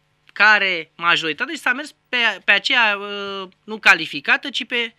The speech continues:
ce-, cei prezenți. De data aceasta, în, uh, în cazul, uh, Senatului, s-a luat act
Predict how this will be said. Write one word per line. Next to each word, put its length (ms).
ce-, 160
cei 220
prezenți. 540
De 120
data 300
aceasta, 640
în, 260
uh, 600
în 160
cazul, 480
uh, 480
Senatului, 760
s-a 240
luat 420
act 580